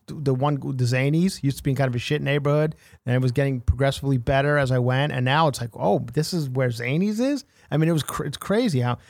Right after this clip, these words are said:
yeah, I love it. It's a great town, and those are great cities. So if you're looking for, like, work and a cool vibe, go get out of Los Angeles, man. We have too many people here. Goodbye. Please go to,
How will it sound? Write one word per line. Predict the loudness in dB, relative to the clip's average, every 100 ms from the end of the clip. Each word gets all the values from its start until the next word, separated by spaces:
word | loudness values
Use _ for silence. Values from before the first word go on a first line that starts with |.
| -6 0
yeah, | 2
I | 4 4
love | 6 4
it. | 2 -2
It's | -4
a | -4
great | 0 0 2
town, | 0 0
and | 2 2
those | 4 2
are | 0
great | 0 0 0 -2
cities. | -2 0 -2
So | 0 0 -2 -6 _ -2
if | 2
you're | 2
looking | 2 0
for, | 0 0 -2 -4
like, | -4 -4 -2
work | 0 2 2 0 -2
and | -4
a |
cool | -2 0 0 2
vibe, | 2 4 2 2 -2 -12 _ _ -20 -4
go | 2 4 4
get | 2 2 4
out | 4 6
of | 6
Los | 4 4
Angeles, | 2 2 2 2
man. | 0 2
We | 2
have | 2 2
too | 2
many | 2 2
people | 2 2 2 2 2
here. | 0 0 -2 0
Goodbye. | 0 2 0 2 2 0 -2
Please | -2 0 2 4 2
go | 2 2
to, | 2 0